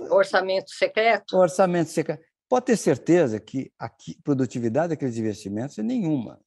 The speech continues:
Speaker 2: se não for negativa, entende? Então, você tem hoje um problema, se você tirasse o teto de gastos,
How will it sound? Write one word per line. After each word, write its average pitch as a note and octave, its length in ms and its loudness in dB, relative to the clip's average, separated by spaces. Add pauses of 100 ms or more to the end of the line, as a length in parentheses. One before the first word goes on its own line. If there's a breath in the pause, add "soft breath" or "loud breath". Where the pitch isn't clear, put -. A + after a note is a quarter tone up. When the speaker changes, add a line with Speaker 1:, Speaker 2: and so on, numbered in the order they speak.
(220)
Speaker 2:
se - 140 -20
não G2 80 -10
for - 160 -8
negativa, C3+ 560 -6 (160)
entende? - 200 -14 (580 soft breath)
Então, A3 300 0 (460 loud breath)
você - 200 -2
tem A#3+ 260 4
hoje G#3+ 280 4
um F3 60 0
problema, A2 800 -4
se - 140 -14
você C3+ 200 -4
tirasse E3 440 0
o - 20 -8
teto A2+ 320 -4
de F2+ 80 -8
gastos, F#2+ 640 -8